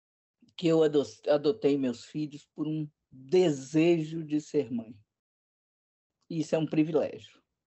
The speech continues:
Nem sempre os seus filhos chegam por um dese-,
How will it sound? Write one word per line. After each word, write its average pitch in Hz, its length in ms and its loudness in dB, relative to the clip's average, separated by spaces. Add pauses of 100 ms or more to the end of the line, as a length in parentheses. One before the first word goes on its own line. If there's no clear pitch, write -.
(840)
Nem 165 220 2
sempre 175 680 -2
os - 160 -12
seus 143 260 0
filhos 139 280 -4
chegam 156 600 -2 (1800)
por 170 180 2
um 170 140 0
dese-, 151 400 0